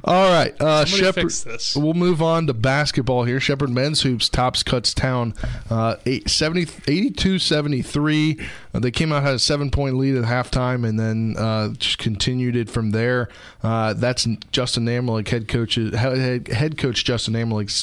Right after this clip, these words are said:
Speaker 1: two hundredth career victory. John Preston led the way in, in the win with a double-double, twenty-three points, ten rebounds. Shepherd now eleven and nine and eight and six in the P sac. Get a big win on Saturday at the Butcher Center. And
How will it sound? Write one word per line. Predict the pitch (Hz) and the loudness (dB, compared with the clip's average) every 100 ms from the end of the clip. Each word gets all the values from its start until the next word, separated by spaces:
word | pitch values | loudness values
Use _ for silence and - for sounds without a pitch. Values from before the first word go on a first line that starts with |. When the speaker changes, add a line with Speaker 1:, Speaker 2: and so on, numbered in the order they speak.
| - | -4
Speaker 1:
two | - | -2
hundredth | 160 143 - | 0 -2 -4
career | - 120 120 123 107 | -4 0 0 0 0
victory. | 110 117 - 127 123 113 - - - | -2 -4 -2 0 0 -2 -8 -14 -4
John | 127 131 107 | 0 0 0
Preston | 131 123 123 113 | 0 0 -2 0
led | 117 110 | 0 0
the | 110 | 0
way | 113 113 | 0 0
in, | 107 | -2
in | 113 110 | -2 -2
the | 101 | 0
win | 110 110 110 | 0 0 -2
with | 107 | -2
a | 101 | -2
double-double, | 110 107 104 104 104 | -2 -2 0 0 -2
twenty-three | 101 107 107 - 113 98 | -2 -2 -2 -2 -4 -2
points, | 113 104 98 - - - - - - - | -2 -2 -2 -4 -6 -18 -20 -20 -10 -4
ten | 147 147 | 0 0
rebounds. | 123 127 123 123 113 | 0 0 2 0 0
Shepherd | - 127 135 120 | 0 0 0 0
now | 120 117 - | 0 0 0
eleven | 107 110 120 123 113 | 0 0 0 0 0
and | 107 | 0
nine | 113 117 117 110 | 0 0 0 -2
and | 107 98 - | -2 -2 -2
eight | 120 107 | -2 0
and | 104 | 0
six | - 113 - | 0 0 -2
in | 107 | -2
the | |
P | - 113 | -2 -2
sac. | 104 110 107 | 0 0 0
Get | 117 110 | -2 -2
a | |
big | 101 104 | -2 0
win | 104 110 104 | 0 0 0
on | 101 | -2
Saturday | - 101 104 104 | 0 0 0 -2
at | 98 | -2
the | 98 | -2
Butcher | 110 104 104 | -2 -2 -2
Center. | 107 107 98 - - | -2 -2 -4 -8 -8
And | 110 147 117 107 | -2 0 0 -2